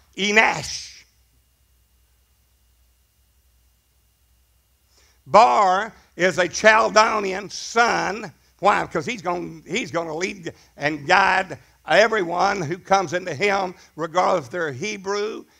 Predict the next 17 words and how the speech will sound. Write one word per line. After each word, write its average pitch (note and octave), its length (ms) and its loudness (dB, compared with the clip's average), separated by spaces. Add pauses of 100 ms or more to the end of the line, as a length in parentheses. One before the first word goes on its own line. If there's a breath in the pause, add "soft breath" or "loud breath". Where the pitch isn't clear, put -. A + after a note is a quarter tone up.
(160)
Gentile, G3+ 680 0
Greeks, G3+ 640 -4 (440)
Ge-, C3+ 120 -6
uh, E3 460 0 (220 soft breath)
uh, D#3 440 -2 (240)
no F3 160 -2
matter F#3+ 280 2
who A#3 260 0
they F#3 160 -4
are, F3 260 -2 (280 soft breath)
and F#3 600 0
save G3+ 520 0
all G3 360 4
that G3 180 -12
come F#3 180 0
unto G3+ 180 -6
him. G3+ 400 -10